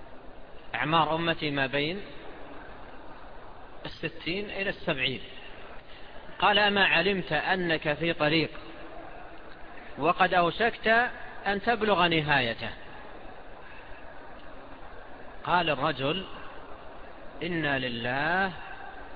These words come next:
وإنا إليه راجعون، إنا لله وإنا إليه راجعون".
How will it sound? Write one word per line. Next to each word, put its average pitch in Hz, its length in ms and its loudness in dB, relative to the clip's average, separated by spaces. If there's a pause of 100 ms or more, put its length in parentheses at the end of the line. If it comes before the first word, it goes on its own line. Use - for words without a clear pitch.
(120)
وإنا 139 520 0
إليه 147 360 -2
راجعون، 113 460 -4 (1200)
إنا 151 300 0
لله 127 480 2 (680)
وإنا 135 460 2
إليه 143 560 2 (160)
راجعون". 131 760 2